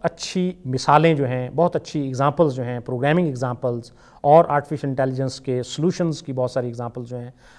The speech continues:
आपको इंटरनेट पे बड़ी फ्रीली अवेलेबल हैं। कुछ अच्छी साइट्स जो मैं आपको रिकमेंड करना चाहूँगा, कार्नेगी मेलन यूनिवर्सिटी में जो कंप्यूटर साइंस डिपार्टमेंट है उसकी अगर आप साइट देखेंगे तो उस पे बहुत अच्छी मिसालें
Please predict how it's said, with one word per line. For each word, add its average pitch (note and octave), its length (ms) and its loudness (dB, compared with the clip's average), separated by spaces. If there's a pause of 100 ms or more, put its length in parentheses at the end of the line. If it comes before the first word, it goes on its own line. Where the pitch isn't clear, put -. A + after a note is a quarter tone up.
(120)
आपको B2+ 440 -2
इंटरनेट A#2+ 400 -6
पे C#3+ 240 0 (220)
बड़ी C#3 200 0
फ्रीली F3 380 4
अवेलेबल A#2 320 2
हैं। F#2+ 200 -14 (460)
कुछ F3+ 200 0
अच्छी G3 340 0
साइट्स D3+ 480 4
जो C3+ 100 0
मैं C3+ 80 2
आपको B2+ 260 -2
रिकमेंड B2 300 -4
करना A#2+ 220 -2
चाहूँगा, A#2+ 460 -6 (360)
कार्नेगी C3+ 380 4
मेलन D#3 280 4
यूनिवर्सिटी D3 440 0
में C#3 200 -4 (380)
जो B2 80 -2
कंप्यूटर C3 320 -4
साइंस C3 260 -4
डिपार्टमेंट B2 460 -4
है A#2+ 320 -8 (240)
उसकी E3 640 -2
अगर C3 160 0
आप B2 240 0
साइट C3 320 0
देखेंगे B2 520 -4
तो B2+ 120 -10
उस A#2+ 140 -12
पे B2+ 140 -8
बहुत G#3+ 300 2
अच्छी - 200 -6
मिसालें A#2+ 440 -4